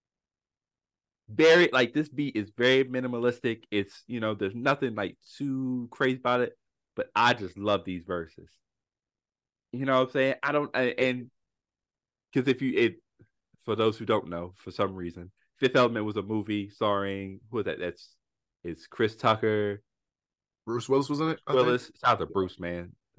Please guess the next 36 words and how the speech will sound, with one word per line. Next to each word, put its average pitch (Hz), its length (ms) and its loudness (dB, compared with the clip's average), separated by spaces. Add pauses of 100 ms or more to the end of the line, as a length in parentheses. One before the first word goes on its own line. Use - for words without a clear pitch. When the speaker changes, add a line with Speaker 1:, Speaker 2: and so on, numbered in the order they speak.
(440)
Speaker 1:
Sad 110 240 4
to 95 60 2
see 95 120 -4
what 92 120 2
he's 95 120 -2
going 87 220 -4
through, 85 260 -8 (160)
but - 100 -6
shout 120 140 8
out 98 60 -2
to 98 40 -16
Bruce 107 220 0
Willis, 98 220 2
one 107 100 0
of 98 40 -2
the 95 60 -4
greatest 101 320 2
of 95 80 -6
all 90 120 0
time. 92 340 -4 (420)
Speaker 2:
Yeah. 95 160 -2
Speaker 1:
Um, 98 420 2 (460)
but 139 300 6 (920)
when 131 180 2
you 131 180 4
hear, 165 380 4
when 120 160 -8
you 110 100 -8
hear 151 260 2
the 131 100 -2
song 131 340 0
and 104 100 -8
you 104 120 -6
envision 117 320 2
the 123 80 -4
song, 131 320 0